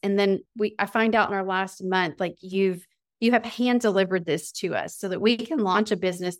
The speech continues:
if we want to, which I went into being a C H P. I wasn't even looking to be a C H P. I just wanted to have more information for my family. And then during that journey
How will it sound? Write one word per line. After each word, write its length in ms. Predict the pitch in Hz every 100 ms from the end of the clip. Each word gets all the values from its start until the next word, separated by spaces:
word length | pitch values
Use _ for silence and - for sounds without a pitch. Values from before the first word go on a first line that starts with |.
| -
if 100 | 208 202
we 80 |
want 260 | 180 160 -
to, 140 | - 170
which 220 | - - _ _ _ _ _ _
I 100 | 220
went 220 | 220 208
into 340 | 220 311 320 240
being 380 | 226 208 202 -
a 100 | 196
C 220 | - 196
H 260 | 185 -
P. 300 | 208 190 185 - -
I 80 | 262
wasn't 160 | 330
even 120 | 330 208
looking 180 | 208
to 60 | 190
be 80 | 170
a 40 |
C 140 | - 151
H 160 | -
P. 80 | 196
I 60 | 190
just 220 | 269 262
wanted 360 | 220 214 202 -
to 300 | 202 190 185
have 160 | 190 180
more 200 | 185 190
information 560 | 185 180 170 - 180
for 80 | 185
my 160 | 165 160
family. 600 | 175 170 170 165 165 - _ _ 202
And 160 | 208
then 160 | 196 180
during 320 | 208 220 226
that 180 | 190 -
journey 640 | 185 185 185 185 185